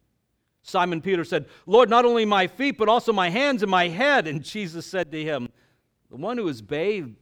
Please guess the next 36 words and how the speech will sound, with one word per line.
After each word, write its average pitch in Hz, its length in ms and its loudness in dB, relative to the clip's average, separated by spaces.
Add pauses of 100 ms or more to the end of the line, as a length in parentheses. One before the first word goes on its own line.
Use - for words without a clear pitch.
(600)
does 156 160 -10
not 175 260 -2
need 165 260 -8
to 143 80 -14
wash 160 440 -6
except 143 320 -12
for 156 140 -12
his 131 160 -12
feet, 190 480 -16 (460)
but 151 120 -10
is 151 80 -14
completely 185 540 -8
clean. 127 560 -10 (960)
And 139 120 -8
you 208 180 0
are 180 60 0
clean, 117 640 -10 (1000)
but 143 180 -10
not 147 260 0
every 139 200 -4
one 127 200 -6
of 107 120 -10
you." 98 180 -16 (800)
For 131 140 -10
he 185 220 -8
knew 175 360 -2
who 151 120 -4
was 147 200 -2
to 135 120 -16
betray 147 440 -8
him. 104 360 -16 (760)
That 160 180 -6
was 143 140 -8
why 160 280 -2
he 143 180 -8
said, 107 480 -10